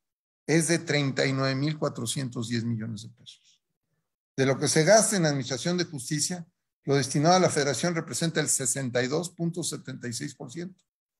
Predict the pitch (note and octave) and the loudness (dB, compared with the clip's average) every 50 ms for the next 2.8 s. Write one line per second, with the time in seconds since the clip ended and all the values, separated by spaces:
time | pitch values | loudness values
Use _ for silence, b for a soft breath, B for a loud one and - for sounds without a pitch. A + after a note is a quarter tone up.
0 | _ _ _ _ _ - D#3+ C#3 C3+ D3+ C3 - - D3 C3+ B2 B2 D3 C3 - | _ _ _ _ _ -2 0 2 2 2 2 2 2 0 0 2 0 0 -2 -2
1 | D3+ B2 - E3+ F3 E3+ - F3+ E3+ - D3+ C#3 A2+ - D#3 D#3+ E3 D#3 B2+ B2 | -2 -2 0 0 0 0 0 -4 -2 -2 -4 -4 2 4 6 6 6 4 0 -4
2 | A#2 A#2 A2+ - C3 A#2 - - C#3 C3+ C3 D3 - - - | -4 -6 -6 -8 -8 -4 0 2 2 2 2 0 -6 -12 -16